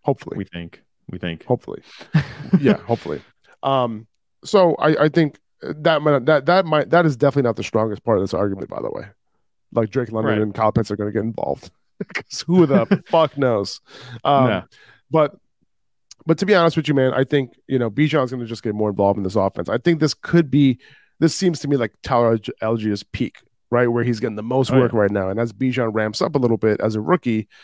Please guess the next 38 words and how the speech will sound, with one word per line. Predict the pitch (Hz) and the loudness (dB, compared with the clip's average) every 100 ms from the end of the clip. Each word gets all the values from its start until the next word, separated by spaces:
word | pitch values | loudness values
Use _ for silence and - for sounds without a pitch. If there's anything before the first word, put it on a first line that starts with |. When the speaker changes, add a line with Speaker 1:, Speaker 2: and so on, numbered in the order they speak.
| - _ | -20 _
Speaker 1:
you | 135 139 | -2 -2
know, | 120 | -2
it | 120 | -4
kinda | - 135 123 | -2 -2 -2
starts | - - 117 - - _ | -2 0 0 -2 -14 _
tapering | - 117 117 120 | -4 -2 0 2
off | 139 120 | 2 0
a | |
little | 117 | -2
bit | 113 107 | 0 -2
for | 92 | 0
Algier | 113 123 120 156 139 | 0 0 2 2 2
and | 113 | 2
then, | 113 107 _ _ _ - - | -2 -4 _ _ _ -20 -10
you | 147 | -2
know, | 131 107 | 0 2
moving | 131 117 110 | 0 2 2
up | 104 _ - | 0 _ -2
for, | 113 101 95 - _ _ _ _ _ - | 2 2 0 -8 _ _ _ _ _ -8
for | |
Bijan | 113 101 92 80 | -4 -2 -2 -4
Robinson. | 73 69 - - _ _ _ _ _ - | -6 -10 -16 -18 _ _ _ _ _ -6
Speaker 2:
Yeah. | - 190 - 135 | -4 -4 -6 -4
Holding | 185 190 196 | 0 4 4
on | 165 | 4
to | 139 | 4
Algier | 135 127 117 120 120 | 4 2 2 2 2
at | 117 | 0
this | 120 | -4
point, | - 131 123 | -2 -2 -2
I'm | 110 180 | 0 2
not | 147 | 2
saying | - 135 127 | 2 2 2
you | 113 | 0
have | 113 | -2
to | 110 | -6
sell | - 117 120 | -2 0 0
him | 117 120 | -2 -6